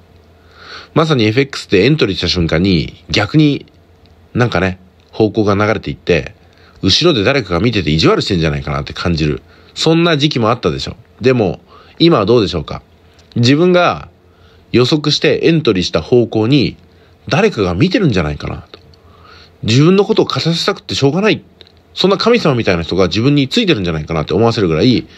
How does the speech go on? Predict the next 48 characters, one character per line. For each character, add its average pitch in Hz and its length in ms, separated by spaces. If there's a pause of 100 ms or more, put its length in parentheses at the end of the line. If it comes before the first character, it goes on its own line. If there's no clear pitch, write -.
(520)
思 147 160
っ 147 40
た 120 180
方 107 200
向 151 180
に 196 80
進 - 240
む 101 60
ん - 20
で 80 80
す - 100
よ - 60
ね。 101 240 (800)
ま 113 80
あ、 - 20
こ - 160
う - 20
な 165 80
っ 180 40
て 160 100
く - 80
る 104 80
と、 127 380 (340)
も 107 300
う 95 60
エ - 20
フ 104 120
エ 107 40
ッ 104 80
ク - 80
ス - 120
は 127 260 (500)
我 110 140
が 98 100
味 85 120
方 90 240
っ 85 60
て - 200
い 73 40
う - 20
感 85 200
覚 80 160
だ 65 100
と - 120
思 64 120
い 76 40
ま - 80
す。 - 200